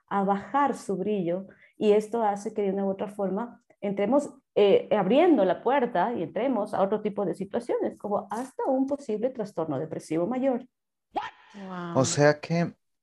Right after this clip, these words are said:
Speaker 3: espero no meterme en camisa de once varas con, con este comentario que voy a hacer, pero eso puede ser algo como lo que le pasó a Jennifer López cuando estaba con Marc Anthony, ¿correcto? Que ella en ese tiempo,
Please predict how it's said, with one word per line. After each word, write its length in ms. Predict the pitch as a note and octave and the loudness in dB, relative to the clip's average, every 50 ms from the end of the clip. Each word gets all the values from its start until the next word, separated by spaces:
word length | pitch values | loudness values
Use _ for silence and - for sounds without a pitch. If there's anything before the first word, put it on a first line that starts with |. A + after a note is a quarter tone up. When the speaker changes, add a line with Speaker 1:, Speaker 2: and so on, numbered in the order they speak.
| _ _ | _ _
Speaker 3:
espero 380 | - C#3 B2 - - B2+ B2+ C#3 | -2 -2 0 4 4 6 6 6
no 100 | D3 C#3+ | 4 2
meterme 400 | D3 D3 D3 - C#3+ C3+ C3+ C#3 | 2 0 0 0 0 0 0 0
en 80 | C#3 | -4
camisa 440 | - - C#3+ B2 A2 G#2+ G#2+ - A#2+ | -4 -4 -4 -2 -2 -2 0 2 2
de 80 | B2 A#2+ | 2 2
once 260 | A2 G2+ G2 - A#2 | 2 0 2 6 8
varas 380 | A2+ A2 G#2+ G#2+ A2 A2 A2 - | 10 10 10 10 8 4 2 -2
con, 240 | - A#2+ A2+ G#2+ | -4 -4 -4 -4
con 180 | - - - A2 | -4 -4 -2 -2
este 220 | G2+ F#2 - G#2+ | -2 -2 -2 -4
comentario 480 | - - A#2+ A2+ G#2 G#2 - F#2+ F#2+ G2+ | 0 2 2 2 2 2 0 -2 -2 0
que 100 | - A#2+ | 2 4
voy 120 | A2 F#2+ | 4 4
a 40 | G2 | 4
hacer, 300 | G#2 - A#2 A2 A2 - _ | 4 4 2 0 0 2 _
pero 320 | C3 A#2+ A2+ A2 - - _ _ _ _ | 6 6 6 6 4 -2 _ _ _ _
eso 300 | - B2 A#2+ A#2 C#3+ C3+ | 0 0 0 0 -2 -6
puede 260 | - - D3 C#3 C3+ C3 | -2 0 2 2 2 2
ser 180 | B2 C3+ B2+ | 0 2 2
algo 340 | C3+ C3 B2 A#2+ B2+ C3 - | 4 4 4 2 -2 -4 -4
como 200 | - C3 C3 A#2 | -6 -6 -2 -2
lo 100 | G#2+ A2 | -2 -2
que 140 | G#2+ - A2 | -2 -2 -2
le 80 | G#2 | -2
pasó 340 | G#2 - - G#2 G2 - - G2 | -2 0 -2 -2 0 2 2 2
a 60 | G2 | 2
Jennifer 460 | G#2 A2+ A#2+ B2 A#2+ - C3 G#2+ G2+ | 2 2 0 0 0 2 2 2 4
López 440 | G2+ G2+ G2+ G2 - G#2+ G#2 G#2 - _ _ _ _ _ _ _ _ - | 4 4 4 4 2 -2 -4 -4 -6 _ _ _ _ _ _ _ _ 0
cuando 200 | C#3+ C3+ B2+ A#2+ | 2 4 4 2
estaba 320 | A2+ - A2 G2+ G#2+ A2 | 2 4 4 4 4 4
con 200 | G#2+ C#3 C3 A#2 | 2 0 -2 0
Marc 300 | A2 A2 G#2+ G2+ G#2 - _ _ | 0 0 -2 -2 -6 -10 _ _
Anthony, 440 | C3 B2+ A2+ G#2+ - G2 G2 F#2+ - | -4 -4 -4 -4 -4 -6 -6 -6 -6
¿correcto? 540 | - G#2 G2 - A2 G#2+ - - F#3+ A3 - - | -4 0 0 0 0 0 -2 -6 -8 -8 -6 0
Que 180 | - A#2+ A2 | 4 6 6
ella 360 | G#2+ G#2 G2+ A#2 A#2 A#2+ A#2 - | 6 6 6 6 6 6 4 0
en 140 | C3 C3 A#2+ | -4 -4 -2
ese 200 | G#2+ G#2+ - A2 | -2 -4 -6 -10
tiempo, 640 | - - C3 A#2+ A#2 A2+ - - B2 B2 B2 - | -6 -2 -2 0 0 -2 0 2 2 2 2 -2